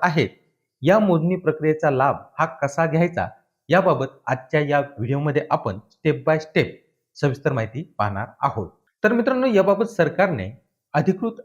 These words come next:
अशी अधिसूचना म्हणजेच नोटिफिकेशन हे काढलेलं आहे. मित्रांनो, कमी वेळेत म्हणजे तीस दिवसात काम पूर्ण करण्यासाठी साहजिकच मनुष्यबळ हे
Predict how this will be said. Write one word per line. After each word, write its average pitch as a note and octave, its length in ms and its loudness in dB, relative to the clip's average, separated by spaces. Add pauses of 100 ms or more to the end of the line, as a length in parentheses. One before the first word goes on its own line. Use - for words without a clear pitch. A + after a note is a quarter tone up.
(140)
अशी F#3 400 -2
अधिसूचना C#3 580 0
म्हणजेच D3+ 500 -4
नोटिफिकेशन E3 840 -6
हे D#3+ 200 -2
काढलेलं A2 560 -2
आहे. B2 260 -4 (440)
मित्रांनो, A3 320 0
कमी F3+ 320 -2
वेळेत F#3 360 2 (220)
म्हणजे D#3+ 580 0
तीस A3 180 0
दिवसात F3+ 380 0 (140)
काम E3 160 0
पूर्ण D3+ 320 -6
करण्यासाठी C#3 680 -6
साहजिकच C#3 760 -2 (380)
मनुष्यबळ F#3+ 680 2 (560)
हे F3 380 -2